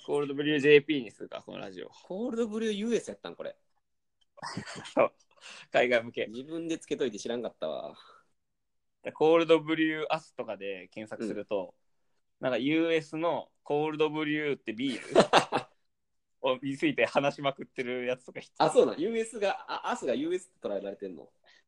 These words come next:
Speaker 2: あ、
Speaker 1: そうそうそう。
Speaker 2: それ知らんかった。
Speaker 1: グーグラビリティが低いですね。
Speaker 2: なるほどね。じゃあ、タイトルはこのままでいいのか、正直。
Speaker 1: あ、いいな。
Speaker 2: コールドブリューユーエス。
Speaker 1: あ、急に英語になっても大丈夫。
Speaker 2: あ、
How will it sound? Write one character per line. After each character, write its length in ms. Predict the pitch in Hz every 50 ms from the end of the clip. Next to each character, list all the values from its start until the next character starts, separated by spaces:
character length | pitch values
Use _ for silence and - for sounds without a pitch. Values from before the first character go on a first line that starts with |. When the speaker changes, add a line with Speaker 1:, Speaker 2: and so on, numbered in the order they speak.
| _ _ _ _ _ _ _ _ -
Speaker 2:
あ、 40 | 285
Speaker 1:
そ 40 | 277
う 20 |
そ 120 | - - 156
う 0 |
そ 0 |
う。 0 |
Speaker 2:
そ 0 |
れ 60 | -
知 60 | - 147
ら 80 | 165
ん 40 | 180
か 80 | - -
っ 80 | -
た。 160 | - - - - - _ _ _ _ _ _ _ _ _ _ _ _ _ _ _ _ _ _ _ _ _ _ -
Speaker 1:
グ 80 | 117
ー 120 | 117 117 113
グ 80 | 113
ラ 100 | 113 117
ビ 120 | 113 120 101
リ 60 | -
テ 120 | - 92
ィ 20 | 87
が 60 | -
低 100 | - - 92
い 0 |
で 60 | 80
す 120 | - - -
ね。 80 | 113
Speaker 2:
な 60 | 117
る 80 | 127 123
ほ 80 | 120 117
ど 80 | 113
ね。 320 | 113 113 110 107 135 - _ _ _ _ _ _ _ _ _ _ _ _ _ _ -
じ 100 | 147 180
ゃ 80 | 196 127
あ、 40 | 110
タ 140 | - - -
イ 60 | -
ト 60 | -
ル 80 | 104 101
は 60 | -
こ 60 | 143
の 40 | 147
ま 60 | 156
ま 60 | 160 120
で 80 | 101
い 40 | 107
い 40 | 104
の 80 | 87
か、 80 | - -
正 140 | - 92 85
直。 280 | 80 - - - - - _ _ _ _ - - - _ _ _ _ _ _ _ _ _ _ _ _ _ _ _ _ _ _ _ _ _ _
Speaker 1:
あ、 180 | 151 139 120 73
い 120 | 101 107
い 40 | 104
な。 60 | 107
Speaker 2:
コ 40 | -
ー 20 | 139
ル 60 | 131
ド 60 | 131
ブ 100 | 127 131
リ 100 | 127 117
ュ 20 |
ー 20 | 110
ユ 120 | 120 120
ー 40 | 107
エ 60 | 95
ス。 200 | - - 85 78 - _ _ _ _ _ _ _ _ _ _ _ _ _ _ _ _ _ _ _ _
Speaker 1:
あ、 180 | - - - -
急 200 | - - 139 135
に 100 | 131 131
英 120 | 127 127
語 140 | 123 123 123
に 40 | 123
な 100 | 123 127
っ 40 | -
て 80 | -
も 60 | 98 -
大 160 | 104 95 98
丈 80 | 98
夫。 120 | 95 - - -
Speaker 2:
あ、 80 | -